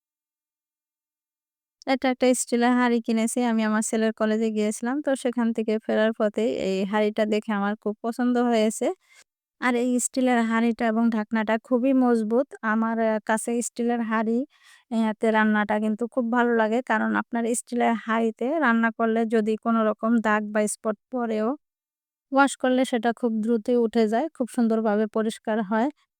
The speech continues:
আর ননস্টিকিতে কোনো রকম স্পট পড়লে সেটা কিন্তু, আহ, ভালোভাবে ঘষা মাজাও করা যায় না। যেহেতু ননস্টিকের একটা আলাদা প্রলেপ থাকে, এটা উঠে যাওয়ার সম্ভাবনা থাকে।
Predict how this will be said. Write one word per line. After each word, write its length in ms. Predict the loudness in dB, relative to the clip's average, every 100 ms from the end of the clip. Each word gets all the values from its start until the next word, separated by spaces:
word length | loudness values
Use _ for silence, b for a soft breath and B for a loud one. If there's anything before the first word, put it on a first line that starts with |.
| _ _ -2
আর 140 | 2 2
ননস্টিকিতে 680 | 2 2 2 -2 -6 -4 -4
কোনো 180 | -2 0
রকম 220 | 0 0 0
স্পট 280 | -2 -6 -14
পড়লে 300 | -2 0 0
সেটা 280 | -2 -4 -4
কিন্তু, 320 | -2 -2 0 0 0
আহ, 420 | 0 0 2 2 0
ভালোভাবে 520 | 2 2 2 2 0
ঘষা 280 | 0 0 2
মাজাও 320 | 2 2 2 2
করা 220 | 2 2
যায় 180 | 0 -2
না। 120 | -2 -2
যেহেতু 340 | 0 0 0 -2
ননস্টিকের 680 | -2 -2 -2 -4 -8 -4 -4
একটা 260 | -4 -6 -10
আলাদা 380 | -6 -6 -4 -6 -8 b b b _
প্রলেপ 340 | -2 2 0 0
থাকে, 260 | -2 2 2
এটা 160 | 2 0
উঠে 240 | 0 2 2
যাওয়ার 240 | 4 4 2
সম্ভাবনা 480 | 0 2 2 2 0
থাকে। 320 | -4 -2